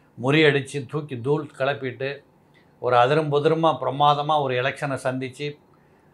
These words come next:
எலெக்ஷனை நடத்தி முடிச்சிட்டு, இன்னைக்கு அவர் ஓய்வா உட்கார்ந்திருப்பாரு. இவர் என்ன ஆகப் போகிறார் என்பதை நம்ம முக்கிய தலைப்பா வச்சுக்கிட்டு இந்த வீடியோவை பார்ப்போம். அந்த என்ன ஆகப் போகிறார் அப்படிங்கிறத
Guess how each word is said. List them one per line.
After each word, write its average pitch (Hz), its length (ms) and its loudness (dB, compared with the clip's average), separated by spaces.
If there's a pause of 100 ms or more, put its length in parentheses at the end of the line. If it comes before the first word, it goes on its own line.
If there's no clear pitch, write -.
எலெக்ஷனை 143 460 0
நடத்தி 143 380 0
முடிச்சிட்டு, 135 640 -6 (100)
இன்னைக்கு 123 280 -4
அவர் 120 120 0
ஓய்வா 135 420 2
உட்கார்ந்திருப்பாரு. 123 720 -4 (680)
இவர் 165 220 4
என்ன 165 280 6
ஆகப் 175 320 10
போகிறார் 139 560 4 (140)
என்பதை 143 420 0 (180)
நம்ம 127 220 -4
முக்கிய 123 300 -2
தலைப்பா 135 460 0
வச்சுக்கிட்டு 120 580 -6 (120)
இந்த 120 160 -6
வீடியோவை 127 360 -2
பார்ப்போம். 117 600 -2
அந்த 139 240 -2
என்ன 180 280 2
ஆகப் 180 320 8
போகிறார் 160 460 6
அப்படிங்கிறத 139 800 0